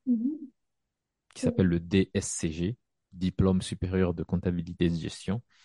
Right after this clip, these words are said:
Speaker 2: C'est ce fameux D S C G où tout le monde se vautre, où en fait, c'est
Speaker 1: Mhm.
Speaker 2: là où ils font la sélection, quoi. C'est l'équivalent un peu du C R F P A, là, ceux qui font le droit, là. C'est
Speaker 1: Mhm.
Speaker 2: l'équivalent du concours pour aller en école d'avocat. Ben, en fait, une fois que t'as, une fois que tu valides cet examen,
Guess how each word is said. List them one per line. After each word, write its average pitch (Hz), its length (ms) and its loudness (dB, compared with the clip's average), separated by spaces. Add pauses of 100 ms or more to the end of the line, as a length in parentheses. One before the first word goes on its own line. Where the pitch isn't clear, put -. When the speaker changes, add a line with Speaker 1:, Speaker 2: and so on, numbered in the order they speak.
(160)
Speaker 2:
C'est - 160 -2
ce - 160 -4
fameux 117 380 6
D 98 300 6
S 101 100 0
C 95 200 0
G 95 280 4
où 92 120 2 (140)
tout 120 100 2
le 117 80 4
monde 117 240 4
se - 100 0
vautre, 85 440 2 (320)
où - 80 -2
en 87 80 0
fait, - 160 4
c'est - 60 4
Speaker 1:
Mhm. 98 40 8
Speaker 2:
là 98 80 10
où 107 40 10
ils 104 40 4
font - 140 4
la 87 80 6
sélection, 85 420 -2
quoi. - 160 -8 (240)
C'est 110 140 4
l'équivalent 113 480 4
un 123 80 6
peu 120 160 4
du 104 120 -4
C 113 240 -4
R 110 120 -4
F - 120 -20
P 104 160 -2
A, 107 140 0
là, 85 140 -4
ceux - 100 -20
qui - 80 -20
font - 140 -8
le 87 100 0
droit, 90 260 4
là. 80 160 0
C'est - 140 -4
Speaker 1:
Mhm. 82 60 2
Speaker 2:
l'équivalent 92 400 6
du 98 140 2
concours 101 520 2
pour 90 220 2
aller 90 200 2
en 90 120 0
école 90 260 0
d'avocat. 87 380 0 (260)
Ben, 101 80 8
en - 20 2
fait, 151 220 6
une 120 120 4
fois 151 160 8
que - 120 -8
t'as, 107 320 8
une 104 140 4
fois 139 100 6
que - 60 -6
tu 117 100 2
valides 123 400 8
cet - 160 0
examen, 90 420 4